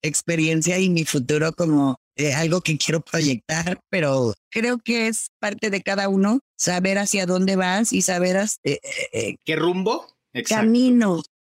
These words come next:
Speaker 1: qué rumbo, qué rumbo quieres y también tú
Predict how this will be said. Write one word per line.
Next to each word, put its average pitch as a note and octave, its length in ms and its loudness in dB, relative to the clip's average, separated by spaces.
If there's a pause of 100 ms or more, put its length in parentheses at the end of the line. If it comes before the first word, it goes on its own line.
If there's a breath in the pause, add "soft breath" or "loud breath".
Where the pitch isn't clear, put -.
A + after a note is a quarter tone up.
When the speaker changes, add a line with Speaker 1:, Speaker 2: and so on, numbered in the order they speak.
(160)
Speaker 1:
qué A3+ 120 -2
rumbo, A3 760 4 (120)
qué A3+ 160 -2
rumbo A#3+ 400 2
quieres A3+ 720 0
y G#3+ 120 0
también G#3 540 0
tú A#3+ 340 4